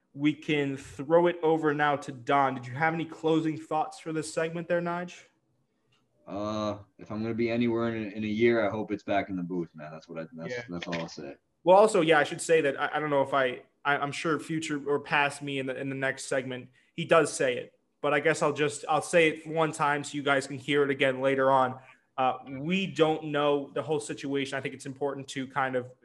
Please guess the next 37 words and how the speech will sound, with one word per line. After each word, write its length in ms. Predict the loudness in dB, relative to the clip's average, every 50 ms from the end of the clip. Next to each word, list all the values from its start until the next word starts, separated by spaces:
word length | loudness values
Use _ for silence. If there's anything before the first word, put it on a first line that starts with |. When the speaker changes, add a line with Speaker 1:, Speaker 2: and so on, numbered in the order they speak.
| -10
Speaker 1:
uh, 120 | -6 -6 -6
note 380 | -2 0 0 0 0 0 -2
that 300 | -2 -2 -2 -2 -6 -18 _ _ _ _ _ _ _ _ _ _ _ _ _ _ _ _ _ _ _ _ _ _ -20 -20 _ _ -20 _ -20 _ _ -6
with 140 | -6 -4 -4
the 80 | -4
future 300 | -4 -2 -2 -2 0 0
of 80 | -2 -2
this 120 | -2 -6
podcast, 720 | -2 2 2 2 2 2 0 0 0 2 0 -2 -4 -8 -20 _ _ _ _ _ _ _ -4
uh, 280 | -2 0 0 0 0 -4 -8 -8
we, 200 | -4 -4 -4 -4
we 120 | -4 -6
do 240 | -4 -2 0 0 0
have 240 | 0 2 2 2 2
a 40 | 2
little 240 | 0 0 -2 -2
bit 240 | 0 0 -2 -2 0 -2
of 180 | -2 0 0 0
a 80 | -2
corona 420 | -2 -4 -2 -2 0 0 -2 -4 -4
issue 360 | -6 -6 -6 -6 -4 -2 -2
at 80 | 0
our 100 | -2 -2
school, 480 | -4 -6 -8 -4 -2 0 0 0 -2 -4
and, 220 | -6 -6 -6 -6
and 120 | -6 -4 -2
that's 200 | -2 -2 -2 -6
the 60 | -6
reason 220 | -6 -6 -6 -8
we're 160 | -6 -4 -4 -2
over 160 | -2 -4 -6
Zoom 280 | -6 -6 -6 -4 -6
and 80 | -6 -4
not 200 | -4 -4 -4 -4
in 80 | -8 -10
the 60 | -10
booth. 420 | -8 -6 -4 -4 -6 -8 -10 _